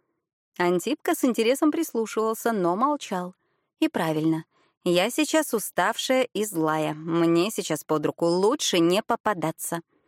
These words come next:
Пот заливал глаза. Сдула упавший на глаза локон,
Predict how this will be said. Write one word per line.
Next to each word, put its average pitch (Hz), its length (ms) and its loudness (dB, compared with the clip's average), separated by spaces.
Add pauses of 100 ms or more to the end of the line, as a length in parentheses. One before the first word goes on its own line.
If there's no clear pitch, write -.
(360)
Пот 226 240 0
заливал 185 400 2
глаза. 165 460 -2 (480)
Сдула 170 380 0
упавший 160 480 0
на 151 80 2
глаза 156 340 0
локон, 175 420 0